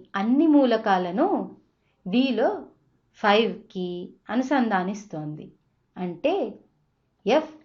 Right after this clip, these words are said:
అనే ప్రమేయము వన్ని ఫైవ్కి, అలాగే టూని కూడా ఫైవ్కే, అలాగే త్రీని కూడా ఫైవ్కే, అలాగే ఫోర్ని కూడా ఫైవ్కే అనుసంధానిస్తోంది. అయితే ఇది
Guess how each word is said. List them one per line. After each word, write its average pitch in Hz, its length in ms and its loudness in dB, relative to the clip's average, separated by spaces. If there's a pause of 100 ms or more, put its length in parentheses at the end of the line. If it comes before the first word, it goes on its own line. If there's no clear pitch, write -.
(140)
అనే 180 160 -6 (140)
ప్రమేయము 175 560 -6 (800)
వన్ని 190 500 0 (560)
ఫైవ్కి, 180 520 -2 (320)
అలాగే 175 400 -4 (560)
టూని 285 300 2 (100)
కూడా 175 260 -4 (180)
ఫైవ్కే, 170 540 -10 (280)
అలాగే 175 380 -6 (600)
త్రీని 285 360 2 (120)
కూడా 208 220 -2 (560)
ఫైవ్కే, 175 540 -8 (200)
అలాగే 190 280 -6 (100)
ఫోర్ని 294 400 2 (100)
కూడా 190 200 2 (580)
ఫైవ్కే 240 380 4 (100)
అనుసంధానిస్తోంది. 165 1080 -4 (640)
అయితే 190 360 0 (640)
ఇది 208 200 -4